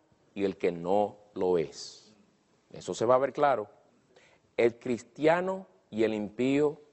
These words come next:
pertenecen a reinos muy diferentes, totalmente diferentes. El Señor Jesucristo nos dice claramente aquí, "Mira cómo son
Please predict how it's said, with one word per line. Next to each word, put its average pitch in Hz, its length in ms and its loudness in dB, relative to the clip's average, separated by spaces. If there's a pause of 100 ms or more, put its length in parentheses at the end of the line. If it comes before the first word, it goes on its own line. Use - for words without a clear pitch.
(340)
pertenecen 107 680 0
a 107 220 -2 (580)
reinos 101 460 0
muy 98 200 -6
diferentes, - 800 -10 (480)
totalmente 165 1200 2
diferentes. 107 1120 -4 (720)
El 123 140 2
Señor 135 240 2
Jesucristo 135 500 2
nos 127 140 4
dice 123 220 2
claramente 123 480 4
aquí, 156 240 2
"Mira 170 260 4
cómo 156 220 4
son 262 480 6